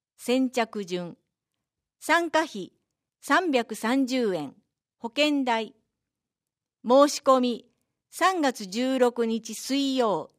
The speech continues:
十時から三十一日木曜十七時まで、本人の来館にて。協力、履正社医療スポーツ専門学校。二つ目、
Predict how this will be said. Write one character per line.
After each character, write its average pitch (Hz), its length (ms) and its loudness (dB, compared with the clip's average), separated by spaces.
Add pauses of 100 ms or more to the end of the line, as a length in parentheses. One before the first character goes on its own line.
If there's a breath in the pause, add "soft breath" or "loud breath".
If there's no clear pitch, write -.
十 302 280 -2
時 226 120 -8
か 185 160 -2
ら 160 180 -6 (440)
三 311 340 0
十 233 240 -2
一 196 260 -6
日 226 280 -4
木 214 320 -4
曜 233 360 0 (180)
十 302 280 -2
七 311 280 -8
時 240 120 -6
ま 175 160 -6
で、 151 160 -12 (640)
本 339 260 2
人 240 240 0
の 180 160 -4
来 226 240 -2
館 254 220 0
に 220 240 -4
て。 - 180 -14 (1000)
協 285 260 8
力、 254 500 -2 (440)
履 233 100 -6
正 330 320 -4
社 180 320 -8 (340)
医 320 120 -4
療 254 260 2
ス - 140 -12
ポ 311 220 2
ー 311 60 -2
ツ 285 140 -14
専 269 260 2
門 247 280 0
学 208 280 -4
校。 147 340 -8 (1900)
二 277 260 4
つ 254 180 -8
目、 226 260 -2